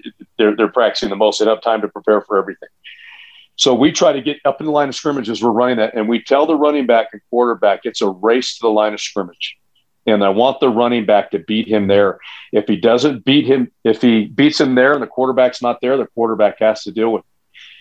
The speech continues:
So where we run into problems is outside veer is outside veer,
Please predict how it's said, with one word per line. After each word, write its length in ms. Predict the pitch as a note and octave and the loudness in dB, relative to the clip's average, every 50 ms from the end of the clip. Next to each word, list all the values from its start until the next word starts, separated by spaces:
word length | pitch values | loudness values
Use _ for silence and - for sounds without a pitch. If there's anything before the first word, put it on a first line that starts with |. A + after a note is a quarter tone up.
| _ _ _ | _ _ _
So 380 | - - D3 C3+ A#2 G2+ - _ _ _ | -2 0 2 2 2 0 -4 _ _ _
where 240 | G#2+ A#2+ D3 E3 E3 | 0 2 2 2 2
we 80 | E3 | 0
run 160 | C#3+ D3+ D3 | 0 -2 -2
into 120 | C3+ B2 A#2+ | -2 -4 -6
problems 680 | - - C#3 D3 D#3 D#3 C#3 C3 A#2 A2 G#2 - - - | -4 0 2 4 4 4 2 0 -8 -12 -14 -18 -12 -8
is 260 | B2+ B2 A#2 G#2+ - - - | -8 -6 -6 -8 -6 -2 0
outside 500 | B2+ C#3 - - - C3 A#2+ A2 G2 - | 0 0 0 0 0 0 0 0 -2 0
veer 320 | C3+ D#3+ E3 C3+ A2+ G#2 | 0 0 2 2 0 -2
is 160 | F#2+ - - | -4 -2 0
outside 480 | G#2+ G#2 A2+ A2 - - A2+ G#2 F2+ - | 2 2 2 0 -2 -2 -2 -2 -2 -2
veer, 340 | A#2+ C#3 C3 A2 G2+ - | 0 2 2 2 0 -2